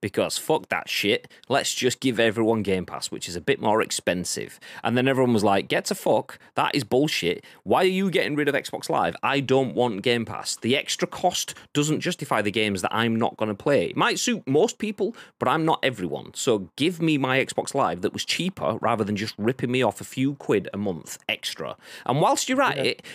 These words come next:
Speaker 1: make the free-to-play games free to play. I don't need Live for that." And Xbox went, "Actually, do you know what? Good point. Yeah, okay, we'll sort that out for you. We'll make the free-to-play stuff. Yeah, it's fine." And PlayStation have listened to that and gone, "Yeah, we're not gonna do that." Uh,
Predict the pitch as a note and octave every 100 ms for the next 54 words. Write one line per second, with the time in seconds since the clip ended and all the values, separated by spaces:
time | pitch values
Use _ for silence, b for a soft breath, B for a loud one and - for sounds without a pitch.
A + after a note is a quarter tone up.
0 | - F3 A#3+ - - A3+ G#3+ G3 G#3+ G#3+
1 | A3+ D3+ B2 - G#3 G#3 G#3 - B3 D3+
2 | E2 - A3+ G#3 A#3+ F#3+ A2+ _ - A#2
3 | A#2 - G2 E2 B2+ - D#3+ - - G2
4 | - - B2 C3 C3 C#3 - B B B
5 | B _ G#2+ - F#2+ A#2 - b b F#2+
6 | - B - G2+ D#2 D2+ B - G2+ -
7 | B2+ D#2+ F#2+ E2 D#2+ - E2 D#2 F#2+ G2
8 | G#2 G#2+ - G2 - F2 - - D#2+ -
9 | F2+ C2+ C2+ B - A2 D#3 G3+ D3+ G#2
10 | - D#2 - - G2 C#3+ - F#3+ D#3+ F2
11 | E2 F2+ F2+ G2 - E3+ - B3+ A#3+ E3
12 | D#3+ A#2 G#2+ - C3 C#3 C#3+ C#3+